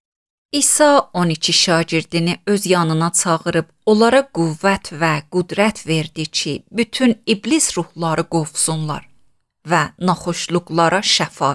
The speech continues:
versinlər. Onları göndərdi ki,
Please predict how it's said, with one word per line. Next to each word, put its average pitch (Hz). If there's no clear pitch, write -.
versinlər. -
Onları 285
göndərdi 160
ki, 170